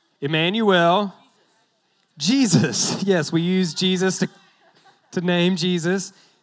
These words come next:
Some other, some other ideas. Savior.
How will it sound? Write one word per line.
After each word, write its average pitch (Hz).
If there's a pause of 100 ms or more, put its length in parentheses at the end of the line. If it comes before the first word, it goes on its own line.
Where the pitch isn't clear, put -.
Some 202
other, 175
some 190
other 208
ideas. 180 (2000)
Savior. 185